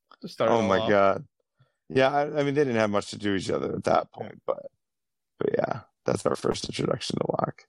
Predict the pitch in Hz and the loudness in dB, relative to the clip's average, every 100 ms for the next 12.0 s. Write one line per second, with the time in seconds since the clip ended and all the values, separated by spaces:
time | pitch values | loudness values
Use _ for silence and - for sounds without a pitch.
0 | _ _ _ _ _ - 101 98 - - | _ _ _ _ _ -12 -10 -10 -12 -14
1 | - 101 - _ - _ _ _ _ 120 | -8 -8 -8 _ -20 _ _ _ _ -6
2 | 117 113 113 104 - 107 107 101 101 104 | -6 -4 -6 -6 -8 -10 -8 -8 -10 -8
3 | 101 101 98 - - _ _ _ _ 107 | -6 -6 -8 -12 -20 _ _ _ _ -6
4 | 104 - 98 104 - - 98 - 95 95 | -6 -8 -10 -8 -8 -6 -8 -8 -18 -16
5 | 98 - 98 98 - _ - - 185 175 | -16 -12 -8 -8 -10 _ -4 -2 0 2
6 | 180 - 175 _ - 113 - - - - | 2 0 -4 _ -6 -4 -2 -4 -4 -8
7 | - - - 131 127 131 123 113 127 _ | -16 -20 -8 -4 -2 -2 -2 -4 -10 _
8 | - 123 120 - - - 117 120 117 107 | -10 0 0 -2 -12 -16 -10 -8 -4 -2
9 | 104 101 101 - 95 - - 104 98 _ | 0 -2 -4 -10 -14 -14 -10 -8 -8 _
10 | - 50 _ _ _ - 113 - - 127 | -12 -12 _ _ _ -10 -10 -10 -8 -2
11 | 123 110 113 80 98 95 92 76 - - | -2 -2 -6 -6 -8 -6 -6 -6 -8 -12